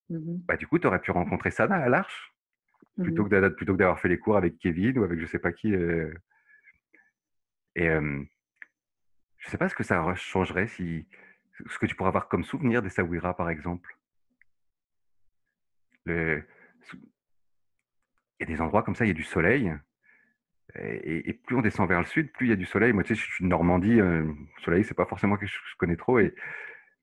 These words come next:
Speaker 2: et je me dis que à Essaouira, ça doit être quand même une ville assez sympa au niveau, euh, au niveau climat et tout ça. Et, euh,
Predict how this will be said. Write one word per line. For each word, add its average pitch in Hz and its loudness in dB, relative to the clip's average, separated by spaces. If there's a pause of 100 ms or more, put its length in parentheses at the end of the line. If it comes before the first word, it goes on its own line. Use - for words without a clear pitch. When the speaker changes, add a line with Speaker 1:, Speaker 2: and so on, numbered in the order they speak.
(420)
Speaker 2:
et 92 -2
je - -4
me 80 2
dis 151 2
que 101 4
à 90 2
Essaouira, 85 0
ça - -2
doit 90 2
être - -4
quand 90 0
même 117 4
une 87 2
ville 87 -2
assez 92 -2
sympa 92 -2
au 98 2
niveau, 80 -2
euh, 67 -4 (720)
au 80 -10
niveau 78 -4
climat 82 0
et 90 -2
tout - -16
ça. - -8 (1800)
Et, 80 0
euh, 71 -2